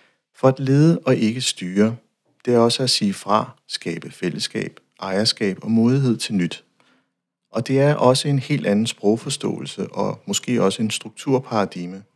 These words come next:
hvor kapitalen i relationer vægter ligeligt eller tungere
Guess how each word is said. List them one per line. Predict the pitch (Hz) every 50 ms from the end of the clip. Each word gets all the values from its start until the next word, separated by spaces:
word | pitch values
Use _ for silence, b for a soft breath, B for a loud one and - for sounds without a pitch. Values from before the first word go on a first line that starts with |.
| _
hvor | _ 120 131
kapitalen | 131 - - 127 120 127 127 - - 151 147 143 147 147 147
i | 147
relationer | 135 127 120 113 110 - - - 117 - 123 127 123
vægter | 123 - 98 104 - - - 107
ligeligt | 101 101 110 120 143 143 143 139 - - _ _
eller | - 107 98 90
tungere | - - - 107 104 107 120 131 135 135